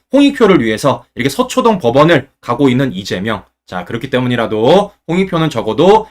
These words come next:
이재명한테 이러면 안 된다라는 말씀을 드려보는 것인데요. 자, 시청자 여러분,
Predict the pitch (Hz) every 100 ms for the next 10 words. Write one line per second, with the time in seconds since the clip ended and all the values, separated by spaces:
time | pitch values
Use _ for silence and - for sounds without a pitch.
0 | _ 110 123 151 147 120 104 104 151 117
1 | _ 101 123 139 92 98 165 151 - _
2 | _ 104 127 104 - 165 120 - _ 127
3 | 123 117 131 127 117 113 185 160 - _
4 | - - 208 180 175 170